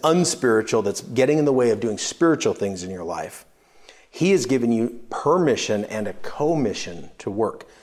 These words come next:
So you are commissioned. You are put into this life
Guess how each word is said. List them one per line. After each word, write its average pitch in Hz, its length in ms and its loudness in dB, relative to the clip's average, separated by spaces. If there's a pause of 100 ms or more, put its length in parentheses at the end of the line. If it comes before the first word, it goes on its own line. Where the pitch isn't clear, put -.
(140)
So - 160 -6
you 139 180 4
are 123 140 4
commissioned. 120 920 -2 (720)
You 123 200 2
are 113 60 2
put - 440 2
into 156 260 0
this 147 240 0
life 110 460 -2